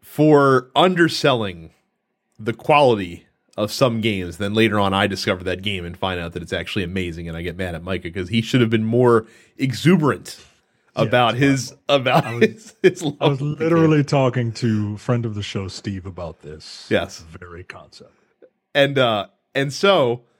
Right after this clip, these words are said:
Speaker 1: I can't blame Micah for lack of exuberance when it comes to Ghost of Tsushima. I can't.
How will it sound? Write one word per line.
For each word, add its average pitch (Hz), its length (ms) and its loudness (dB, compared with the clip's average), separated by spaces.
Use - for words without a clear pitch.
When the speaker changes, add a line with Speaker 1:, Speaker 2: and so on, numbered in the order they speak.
Speaker 1:
I 143 100 4
can't 202 340 0
blame 196 600 2
Micah 113 560 -6
for 135 240 2
lack 139 380 2
of 139 100 -2
exuberance 117 580 0
when 104 80 -6
it 95 100 -10
comes 101 260 -6
to 104 100 -6
Ghost 101 320 -6
of 87 120 -14
Tsushima. 92 440 -10
I 95 60 -6
can't. 156 340 -2